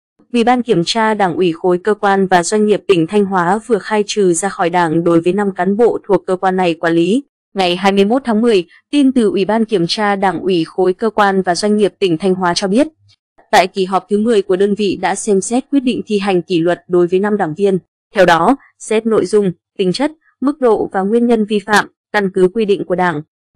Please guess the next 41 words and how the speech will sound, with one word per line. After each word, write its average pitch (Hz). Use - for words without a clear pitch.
Ủy 240
ban 262
Kiểm 196
tra 233
Đảng 190
ủy 170
khối 185
cơ 220
quan 202
và 185
doanh 208
nghiệp 202
tỉnh 160
Thanh 196
Hóa 180
đã 185
quyết 294
định 233
khai 214
trừ 185
ra 196
khỏi 185
Đảng 160
đối 165
với 170
năm 196
đảng 151
viên. 185
Trong 196
đó 175
có 196
bà 214
Nguyễn 190
Thị 254
Nga, 214
nguyên 214
cán 196
bộ 220
phòng 185
kinh 214
doanh, 208